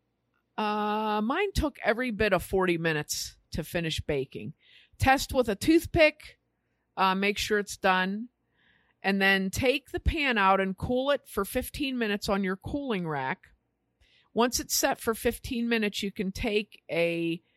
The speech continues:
plastic knife, and not a steel knife, a plastic knife, and slide it very carefully down and around your cake to make sure the edges are loose on the outside and then around the middle,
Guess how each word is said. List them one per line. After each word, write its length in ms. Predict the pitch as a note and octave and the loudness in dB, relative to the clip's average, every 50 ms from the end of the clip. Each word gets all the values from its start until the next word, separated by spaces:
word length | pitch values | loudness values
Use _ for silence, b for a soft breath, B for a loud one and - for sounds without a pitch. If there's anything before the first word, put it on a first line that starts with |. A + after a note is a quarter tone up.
| _ _ _ _ _ _ | _ _ _ _ _ _
plastic 920 | - - - G#3 G3+ G#3 A3 G#3+ - - - A3 G#3+ - - - - - _ _ _ _ _ _ _ - | -10 -4 0 2 2 2 2 -2 -4 -4 -4 -4 -4 -6 -12 -20 -20 -20 _ _ _ _ _ _ _ -12
knife, 640 | - - F3+ F3+ F3 F3 F#3+ G#3+ G3+ - - - - - _ _ _ _ _ _ _ _ _ | -8 -4 -2 0 0 0 0 -2 -4 -8 -14 -18 -18 -20 _ _ _ _ _ _ _ _ _
and 280 | F3 F3+ F3 E3 - - _ _ _ | -4 -4 -4 -6 -8 -12 _ _ _
not 320 | - D#3 D3+ E3+ F3 F#3 F#3 | -12 -8 -4 -2 0 0 0
a 40 | |
steel 360 | F#3 - - - - G3 F#3+ F3 | 0 -2 -4 -2 0 0 0 0
knife, 240 | D#3+ D3 D3+ - | -2 -2 -4 -6
a 60 | - C3+ | -8 -10
plastic 580 | - - F#3+ F3+ F#3 F#3+ - - F3 F#3 - | -6 -2 0 2 2 0 -2 -4 -8 -8 -8
knife, 440 | E3 D3+ C#3 C#3+ F3+ G3+ - - - b b b b b b b b b b _ - | -8 -6 -6 -6 -6 -8 -8 -14 -20 b b b b b b b b b b _ -4
and 200 | F3 F3+ F3 E3+ | -2 -2 -2 -2
slide 480 | - - - G3+ F#3 F#3 F#3+ G3+ G3+ | -2 -4 -2 2 4 4 4 4 2
it 120 | E3 - F#3 | 0 -4 -4
very 320 | F3+ F#3 F#3 F#3 F#3+ G3 | -2 -2 0 0 0 -2
carefully 640 | - - - A3 G3 G3+ - - G3 E3+ D#3 D#3 | -4 -6 -6 -6 -6 -6 -6 -4 -4 -2 -2 -2
down 320 | D#3+ - D#3+ D#3+ E3 E3+ F3 | -2 -2 -2 -2 -2 -2 -4
and 100 | F3 F3 | -4 -4
around 380 | E3+ E3 E3 E3 E3 E3 E3+ E3+ | -4 -4 -4 -4 -4 -4 -4 -6
your 100 | E3+ D#3+ | -8 -10
cake 340 | - - G3+ E3+ F3 F3 - | -8 -8 -8 -6 -6 -8 -8
to 100 | - F3+ | -8 -6
make 200 | E3 E3 E3+ E3 | -6 -6 -6 -8
sure 260 | - - - F3+ E3+ | -8 -8 -6 -6 -6
the 160 | E3 D#3+ A#2 | -4 -6 -4
edges 360 | F#2+ D3 E3 F3 F3+ F3 E3+ E3+ | -4 -4 -4 -4 -6 -8 -8 -6
are 120 | D#3+ D#3+ | -6 -4
loose 340 | E3 F3+ F#3 F#3 F3+ - D3 | -4 -4 -4 -4 -6 -6 -8
on 120 | C3 C#3 | -8 -8
the 120 | D3 C#3 D#3+ | -6 -4 -2
outside 680 | G3 A3+ A3 - - - - G#3 G3 G3 F#3+ F#3+ F3+ | -2 -2 -2 -4 -4 -4 -2 0 2 2 2 0 -2
and 140 | D#3+ E3 E3+ | -4 -6 -4
then 160 | E3+ E3+ E3+ | -4 -4 -4
around 420 | E3 D#3+ D#3+ E3 E3 E3+ E3+ F3 D#3 | -2 -2 0 0 0 0 -2 -4 -4
the 80 | D#3 | -6
middle, 520 | D3 D#3 E3 E3+ F#3 G3+ G#3 A3 A#3 A#3+ | -6 -4 -2 -2 -2 0 -2 -2 -4 -6